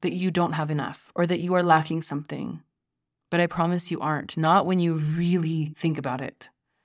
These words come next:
You can have debt and things that you have to pay off. You can have hard health challenges, and I'm not discounting any of that. I'm asking you to tune into the abundance that already exists in your life.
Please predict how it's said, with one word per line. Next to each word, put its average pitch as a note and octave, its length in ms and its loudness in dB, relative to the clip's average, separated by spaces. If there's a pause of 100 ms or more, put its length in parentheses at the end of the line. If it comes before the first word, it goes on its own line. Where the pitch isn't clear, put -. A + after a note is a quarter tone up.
(480)
You F3+ 140 2
can F#3+ 140 2
have D3+ 280 -4
debt A#3 540 4
and D3 340 -2
things F3+ 300 -2
that C#3+ 80 -6
you D#3+ 100 -2
have D#3 160 -2
to D3+ 100 -6
pay - 240 -6
off. F#3 520 6 (380)
You F3 140 0
can F3+ 160 0
have D#3+ 540 0
hard A3+ 320 6
health F#3+ 300 2
challenges, F3 580 2
and E3+ 100 0
I'm F3 120 2
not F#3 200 0
discounting D#3+ 600 -2
any E3 240 2
of D3+ 120 -2
that. B2+ 280 -2 (520)
I'm F#3 140 4
asking E3+ 340 4
you E3+ 80 4
to D#3+ 80 0
tune F3 240 0
into E3 300 -2
the D#3+ 100 -2
abundance D3+ 460 0
that - 140 -8 (120)
already D#3 460 0
exists - 840 -6
in D#3+ 160 2
your D3 120 0
life. - 480 -6